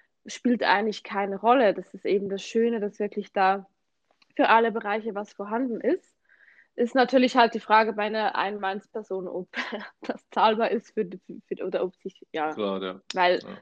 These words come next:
Speaker 1: Kampagnen jetzt bei uns beginnen halt bei ungefähr fünftausend. Das ist halt wirklich
Speaker 2: Ja.
Speaker 1: auch ein sehr,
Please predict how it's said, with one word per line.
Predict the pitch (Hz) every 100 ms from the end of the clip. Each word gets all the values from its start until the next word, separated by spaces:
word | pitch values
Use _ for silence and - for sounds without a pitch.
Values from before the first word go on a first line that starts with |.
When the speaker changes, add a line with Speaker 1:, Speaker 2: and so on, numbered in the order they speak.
| -
Speaker 1:
Kampagnen | 233 - 220 220 226 -
jetzt | 190 214
bei | 180
uns | 196 -
beginnen | 202 196 185 190
halt | 180 -
bei | 170 170
ungefähr | 185 185 190 190
fünftausend. | 190 185 - 208 220 220 233 _ _ _ -
Das | 208
ist | 220
halt | 233 190
wirklich | 196 190
Speaker 2:
Ja. | 190 180
Speaker 1:
auch | -
ein | 180
sehr, | - 175 175 -